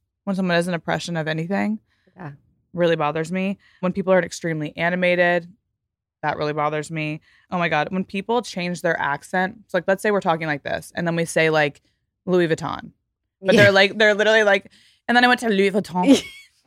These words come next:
Speaker 1: And then I also, like, and I got this bag. I'm like, Can you
Speaker 2: Miss
Speaker 1: just
Speaker 2: Saint
Speaker 1: say
Speaker 2: Laurent.
Speaker 1: it?
Speaker 2: Yeah.
Speaker 1: Like, just say it.
Speaker 2: Yeah.
Speaker 1: Just say Saint Laurent. We don't need to be like, "Saint Laurent."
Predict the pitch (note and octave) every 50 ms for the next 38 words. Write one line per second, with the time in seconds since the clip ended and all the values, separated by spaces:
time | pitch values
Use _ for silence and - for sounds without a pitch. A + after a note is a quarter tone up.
0 | - - B3+ C4 - C4 B3+ A#3+ A3 A#3 C4+ - D4 C4+ B3+ A#3+ B3 A3+ G#3+ G#3
1 | G#3 A#3+ - - G#3+ G3 F#3+ - A3 A3 A3 G#3+ - - _ - - - C4+ F3
2 | E3+ D#3+ A#4 F#3 F3+ E3+ - E3 E3 E3 E3+ F3+ - _ - G#3 F#3+ E3 A3 B3+
3 | A#3+ G#3 A3+ G3+ - D4+ - - - - E3 D3 C#3+ C#3 C3+ - C4 G3+ E3 E3+
4 | F3 - - A#3 - - G#3+ G3+ G3 - F3 D#3+ D#3+ D3+ C3+ C3+ C#3 C3+ - -
5 | _ _ _ _ - - _ - C4 - _ - A#3+ G#3 G3+ F#3+ F#3+ G3 F#3 F#3
6 | F3+ F3 F3+ F#3+ F3+ - - - - - G3+ G3 G3+ A3 A3 F#3+ F#3+ F#3+